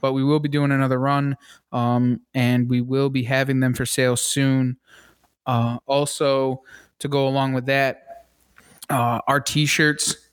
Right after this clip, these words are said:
uh, What Drives You Outdoor t-shirts on Bonfire, that still is running. So the campaign is still up and running, so you can buy our t-shirts there, uh, on Bonfire if you need the link. Also, just message me, message Steven,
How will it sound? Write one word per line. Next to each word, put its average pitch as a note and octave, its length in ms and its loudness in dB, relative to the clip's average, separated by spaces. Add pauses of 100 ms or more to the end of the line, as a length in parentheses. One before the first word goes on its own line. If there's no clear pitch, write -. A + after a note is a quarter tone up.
(120)
uh, B2 220 0
What C3+ 200 0
Drives C3+ 320 0
You C#3+ 80 2
Outdoor C#3 400 0
t-shirts D3 720 0 (340)
on B2 220 0
Bonfire, C#3 760 0 (260)
that C3+ 320 0
still D#3 680 0
is D3 580 0 (720)
running. C3 560 0
So B2 500 0
the B2 80 -2
campaign C3+ 460 0
is B2 100 0
still C#3 320 0
up C#3 140 -2
and C3+ 100 0
running, C#3 240 2
so - 160 -2
you A#2+ 60 0
can C#3 360 0
buy B2+ 220 2
our B2+ 100 0
t-shirts C3+ 480 -2
there, B2+ 340 0 (420)
uh, A#2 260 2 (100)
on B2+ 200 0
Bonfire B2+ 460 0
if - 120 -4
you B2+ 60 -2
need C3+ 160 0
the C3+ 80 2
link. C3 280 0
Also, C3 440 0
just C3+ 320 -2
message C3 520 0
me, C#3 440 2
message C3+ 340 -2
Steven, C3+ 600 0